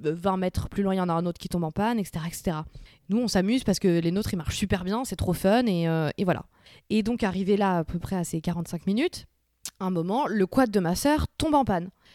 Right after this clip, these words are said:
Et à ce moment-là, j'étais avec elle. Et donc, bah, j'attends avec elle en me disant, bah, le temps qu'il répare son quad, eux, ils vont prendre plein, plein, plein d'avance. Et nous, on va se taper une espèce d'axel avec ma sœur, ça va être trop cool.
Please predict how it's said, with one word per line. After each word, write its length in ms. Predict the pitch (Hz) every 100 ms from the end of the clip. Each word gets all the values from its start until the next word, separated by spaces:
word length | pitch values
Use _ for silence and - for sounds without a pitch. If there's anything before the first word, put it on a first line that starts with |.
| -
Et 160 | 214 214
à 80 | 175
ce 80 | 160
moment-là, 240 | 156 247
j'étais 200 | 233 233
avec 200 | 208 185
elle. 180 | 165 185 _ _ _ -
Et 120 | 214
donc, 220 | 202 196
bah, 180 | 165 170
j'attends 360 | 170 190 220 202
avec 220 | 160 160
elle 140 | 247
en 80 | 208
me 60 | 165
disant, 260 | 170 226
bah, 100 | 165
le 160 | 170 190
temps 140 | 247
qu'il 180 | - 202
répare 300 | 190 196 185
son 140 | 170
quad, 340 | 170 262 240 - 247
eux, 120 | 254
ils 100 | 208
vont 120 | 196
prendre 240 | - 190
plein, 220 | - 269 247
plein, 160 | 247
plein 160 | 202 202
d'avance. 540 | 170 220 339 - - _ -
Et 100 | 190
nous, 100 | 233
on 100 | 220
va 120 | 190
se 100 | 190
taper 260 | 196 185 196
une 60 |
espèce 320 | 180 180 175
d'axel 540 | 180 240 226 - 262 226
avec 180 | 180 180
ma 140 | 180
sœur, 260 | - 277 -
ça 80 |
va 80 | 196
être 180 | 240 - _
trop 240 | - 98 233
cool. 360 | - 208 196